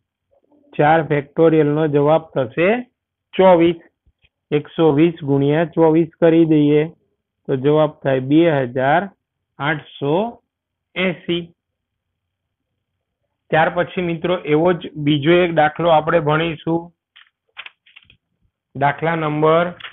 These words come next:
પંદર. રકમ જોઈએ. શ્લોકા શબ્દના બધા જ અક્ષરોની એવી કેટલી ગોઠવણીઓ કરી શકાય કે જેમાં સ્વર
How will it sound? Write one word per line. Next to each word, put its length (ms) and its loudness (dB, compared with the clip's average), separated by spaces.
પંદર. 640 2
રકમ 400 -2
જોઈએ. 540 -2
શ્લોકા 880 0
શબ્દના 680 -2
બધા 400 2
જ 80 -2
અક્ષરોની 880 -2
એવી 400 -2
કેટલી 440 -2
ગોઠવણીઓ 720 0
કરી 360 -2
શકાય 500 -2
કે 120 4
જેમાં 480 2
સ્વર 500 4